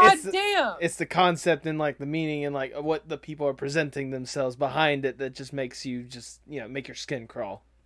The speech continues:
Speaker 2: Oh, yeah, it's the principle of it all.
Speaker 1: Yes.
Speaker 2: It's definitely not the fa-, it's not, it's not the sandwich.
Speaker 1: Right,
Speaker 2: It's not the
Speaker 1: right.
Speaker 2: sandwich alone.
Speaker 1: Right. <laughs> Anyways, um, <laughs> wow. Uh, uh,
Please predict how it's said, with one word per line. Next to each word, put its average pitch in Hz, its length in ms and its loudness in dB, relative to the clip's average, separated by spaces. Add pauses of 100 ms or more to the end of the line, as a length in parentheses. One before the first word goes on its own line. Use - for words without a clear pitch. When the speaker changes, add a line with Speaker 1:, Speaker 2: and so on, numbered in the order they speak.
(680)
Speaker 2:
Oh, 220 140 8
yeah, 185 240 0
it's - 140 -6
the 277 80 -4
principle 165 560 -6
of 110 140 -8
it 110 100 -6
all. - 200 -4
Speaker 1:
Yes. - 20 -2
Speaker 2:
It's 208 180 -2
definitely 196 400 4
not 165 240 4
the 180 120 4
fa-, - 200 6
it's - 180 -2
not, 208 240 6
it's - 180 -2
not 254 560 4
the 190 100 -6
sandwich. - 640 -8
Speaker 1:
Right, 123 180 -2
Speaker 2:
It's - 160 -8
not 208 200 6
the 233 80 -4
Speaker 1:
right. - 80 -8
Speaker 2:
sandwich 170 300 -2
alone. 156 420 -6 (240)
Speaker 1:
Right. - 260 -14
<laughs> - 1800 -16
Anyways, 151 440 4
um, 165 420 6 (460)
<laughs> - 440 -20
wow. 107 240 -8 (1120)
Uh, 143 100 4 (440)
uh, - 80 -12